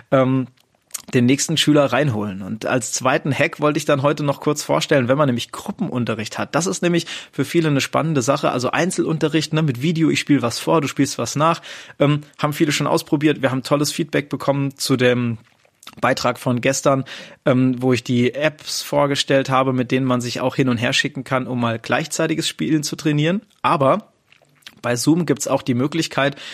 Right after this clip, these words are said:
einen sogenannten Breakout Room einzurichten. Und das sind quasi Räume in einer Unterrichtseinheit. Wenn man jetzt eine Gruppe hat von mehreren, ähm, von mehreren Schülern,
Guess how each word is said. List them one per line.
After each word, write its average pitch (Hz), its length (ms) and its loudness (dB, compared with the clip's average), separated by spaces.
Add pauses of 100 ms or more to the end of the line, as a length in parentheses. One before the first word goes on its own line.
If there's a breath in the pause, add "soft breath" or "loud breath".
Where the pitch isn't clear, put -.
(220 loud breath)
einen 127 120 2
sogenannten 139 520 0
Breakout 123 680 2
Room 117 400 0 (140)
einzurichten. 113 760 -4 (560 loud breath)
Und 127 220 2
das 135 180 2
sind 175 140 -2
quasi 135 340 0
Räume 139 480 2 (640)
in 175 180 4
einer 139 400 2
Unterrichtseinheit. 117 800 -2
Wenn 127 100 2
man 131 100 2
jetzt 120 220 0
eine 120 140 2
Gruppe 156 320 -2
hat 196 160 -4
von 127 160 -2
mehreren, 123 640 0
ähm, 117 320 -2
von 120 180 -2
mehreren 120 380 0
Schülern, 160 420 0